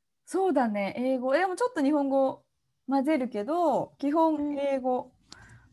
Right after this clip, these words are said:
Speaker 1: で話せた気になってたっていう。
Speaker 2: え、でもそう、だって思った。こうさ、ロバートがさ、
Speaker 1: うん。
Speaker 2: 日本にいて、会話が英語だったら、ネイティブと会話が成り立つっていうことでしょ？
Speaker 1: あ、そうそうそう。え、成り立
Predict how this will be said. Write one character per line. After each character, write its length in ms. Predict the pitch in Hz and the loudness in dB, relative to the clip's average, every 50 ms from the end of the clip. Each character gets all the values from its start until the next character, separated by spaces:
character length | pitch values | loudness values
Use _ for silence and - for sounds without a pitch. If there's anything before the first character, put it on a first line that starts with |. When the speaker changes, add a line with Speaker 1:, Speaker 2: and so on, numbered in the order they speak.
| - | -8
Speaker 1:
で 240 | 349 359 349 302 247 | -2 0 2 2 2
話 340 | 233 - 277 294 330 359 - | 2 2 4 4 4 2 2
せ 100 | 359 302 | 0 0
た 140 | - 202 196 | 0 0 0
気 160 | - - 202 | -2 -4 -6
に 100 | 196 196 | -4 -2
な 120 | 190 190 | -2 -2
っ 120 | 214 - - | -2 -4 -4
て 120 | 180 - | -6 -6
た 100 | - - | -4 -6
っ 100 | - - _ _ | -8 -10 _ _
て 80 | - | -10
い 160 | - - - | -8 -4 -2
う。 60 | - 254 | -2 -4
Speaker 2:
え、 680 | - - - - - - 403 453 359 - - 392 381 - | -4 -6 -14 -12 -4 0 0 0 0 -2 -4 -4 0 4
で 60 | 359 | 4
も 120 | 349 339 330 | 4 4 4
そ 140 | 330 370 | 2 2
う、 40 | 339 | 4
だ 80 | 311 339 | 2 2
っ 60 | 349 | 2
て 60 | 349 | 2
思 220 | 311 294 311 359 440 | 0 0 0 0 -2
っ 20 | |
た。 320 | 440 - 285 247 233 - - | -2 0 0 0 0 -2 -2
こ 180 | - 320 339 339 | 2 2 4 4
う 40 | 330 | 4
さ、 160 | 339 330 302 | 2 0 2
ロ 160 | 285 311 359 | 2 2 2
バ 200 | 359 381 381 370 | 4 4 2 2
ー 60 | 359 | 2
ト 220 | 339 311 294 277 269 | 0 0 0 0 -2
が 220 | 269 - 240 240 | -2 -4 -4 -4
さ、 400 | 240 - 269 262 254 240 220 - | -2 0 0 2 2 2 0 -2
Speaker 1:
う 20 | 262 | -6
ん。 40 | - _ _ | -12 _ _
Speaker 2:
日 120 | - - - | -20 -12 -6
本 280 | 254 262 269 269 262 | -2 0 0 2 2
に 120 | 254 240 240 | 0 0 -2
い 60 | 233 | -2
て、 180 | - 240 226 214 - - | -2 -4 -4 -4 -6 -4
会 200 | - 311 320 330 | 0 2 4 4
話 120 | 339 359 | 4 4
が 120 | 359 359 - - | 4 2 0 0
英 160 | 302 320 320 | 0 0 2
語 100 | 320 359 | 2 2
だ 100 | 349 370 | 2 2
っ 60 | 370 370 | 0 -2
た 120 | - 277 | -2 -2
ら、 380 | 254 247 247 247 233 220 220 233 - - - - - - _ _ _ _ _ | 0 2 2 2 2 0 -2 -4 -8 -16 -20 -20 -20 -20 _ _ _ _ _
ネ 160 | 269 330 392 440 | -2 0 0 2
イ 40 | |
テ 100 | 427 392 | 2 2
ィ 20 | 359 | 2
ブ 100 | 285 294 | 2 2
と 120 | 254 247 | 0 0
会 180 | 247 285 330 349 | 2 2 2 4
話 100 | 339 349 | 4 2
が 80 | 320 | 2
成 140 | 285 262 262 | 2 0 2
り 120 | 262 311 330 | 2 2 2
立 280 | 453 440 - 359 339 | 2 2 2 2 0
つ 20 | 349 | 0
っ 40 | |
て 180 | - - - 240 | -2 -2 2 2
い 40 | 240 | 4
う 80 | 233 240 | 2 2
こ 140 | - 247 247 | 0 -2 -2
と 280 | 254 233 226 220 - - | 0 0 2 0 -2 -2
で 140 | 214 214 220 | -2 -2 -2
し 80 | 214 - 196 | -2 -2 -2
ょ？ 60 | 190 | 0
Speaker 1:
あ、 20 | |
そ 120 | 202 233 302 | 0 0 0
う 40 | 339 | -2
そ 200 | - - 359 349 | -4 -4 -4 -4
う 40 | 302 | -2
そ 140 | - 302 | 2 4
う。 40 | 294 | 4
え、 80 | 302 302 311 294 233 - | 4 4 0 -10 -6 -2
成 160 | 254 285 330 | 2 2 2
り 80 | 403 415 | 2 0
立 100 | 453 | 0